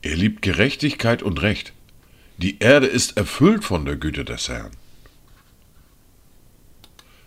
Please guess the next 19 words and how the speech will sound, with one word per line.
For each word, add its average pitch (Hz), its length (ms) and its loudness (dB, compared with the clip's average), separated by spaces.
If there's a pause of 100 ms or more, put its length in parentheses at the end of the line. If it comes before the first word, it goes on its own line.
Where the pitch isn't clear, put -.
(280)
Das - 240 -10
zweite 131 340 2
Wort 71 180 -4
für 73 180 -6
heute 80 300 -4
finden 80 360 -6
wir 82 80 -4
im 78 100 -10
zweiten 92 380 -6
Brief 87 300 -6
an 78 120 -6
die 73 80 -6
Korinther, 67 540 -8 (420)
im 90 240 -2
Kapitel - 480 -4
acht, - 400 -6 (140)
der - 100 -8
Vers - 480 -6
neun. 80 460 -4